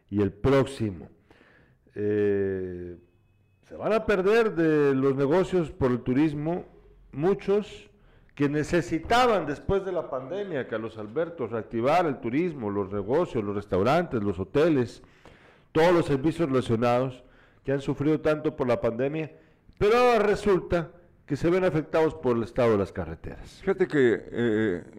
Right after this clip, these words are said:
Speaker 2: cuatro personas, eh, de origen guatemalteco, pero con residencia en los Estados Unidos, fallecieron en su camino hacia Tikal, precisamente por el mal
Speaker 1: A
Speaker 2: estado.
Speaker 1: ver.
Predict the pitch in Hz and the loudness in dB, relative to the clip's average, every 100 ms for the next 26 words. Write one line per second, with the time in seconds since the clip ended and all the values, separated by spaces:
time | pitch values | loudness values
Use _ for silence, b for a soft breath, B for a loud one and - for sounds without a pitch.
0 | - 139 156 170 151 117 95 92 - 127 | -6 -4 -2 0 2 4 2 0 -2 -2
1 | 110 - 151 160 165 - - 117 110 104 | -2 0 0 0 -4 -6 -4 0 2 0
2 | 101 90 87 92 - - - - 117 120 | 0 -2 -6 -12 -20 -20 -20 -20 -20 -20
3 | 117 - - - 123 143 180 185 175 170 | -20 -20 -20 -14 -2 0 2 -2 -4 -6
4 | 160 147 98 117 127 135 131 123 160 160 | -6 -10 -10 0 0 0 -2 0 0 -2
5 | 170 165 143 131 120 117 120 120 113 123 | -2 -6 -2 -2 -2 -6 -4 -4 -2 -2
6 | 131 165 139 139 117 92 95 - 139 143 | 0 -2 -2 -4 -4 -8 -10 -8 -6 -6
7 | 104 98 117 101 113 127 - _ b b | -8 -6 -4 -2 -4 -6 -14 _ b b
8 | b b b b b b - 107 110 - | b b b b b b 0 2 2 4
9 | 165 208 190 117 98 _ _ _ _ - | 2 2 -2 -8 -16 _ _ _ _ -6
10 | 117 117 - 131 120 123 123 160 190 175 | -4 -4 -6 -8 -6 -4 -2 -2 -2 -4
11 | 151 117 113 131 113 95 131 - 156 170 | -6 -8 -6 -4 -4 -4 -8 -4 -2 0
12 | 185 208 _ _ 139 127 120 151 147 139 | 0 -4 _ _ -2 0 2 4 2 2
13 | 117 123 131 127 123 123 110 101 113 120 | -4 -4 -4 -6 -8 -6 -8 -6 -6 -6
14 | 98 95 113 160 180 | -6 -2 0 -2 -4